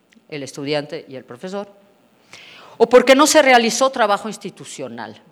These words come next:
Este último punto me parece particularmente aberrante, pues una tendría forzosamente que participar en procesos con los que es difícil estar de acuerdo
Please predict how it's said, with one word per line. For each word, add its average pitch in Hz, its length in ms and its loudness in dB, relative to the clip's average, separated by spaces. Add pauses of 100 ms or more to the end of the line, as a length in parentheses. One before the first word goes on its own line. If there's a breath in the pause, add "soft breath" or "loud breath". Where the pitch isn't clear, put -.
(1200 soft breath)
Este 294 240 2
último 330 420 2
punto 277 320 -2
me 254 160 -2
parece 226 320 -2
particularmente 233 760 -4
aberrante, 220 580 -2
pues 220 220 -12
una 233 200 -8
tendría 226 360 -4
forzosamente 202 920 -12
que 190 100 -14
participar 196 600 -8
en 226 100 -10
procesos 214 680 -14 (680 soft breath)
con 190 160 -4
los 185 160 -4
que 233 80 0
es 214 100 -2
difícil 202 440 -8
estar 156 280 -8
de 156 80 -10
acuerdo 165 480 -10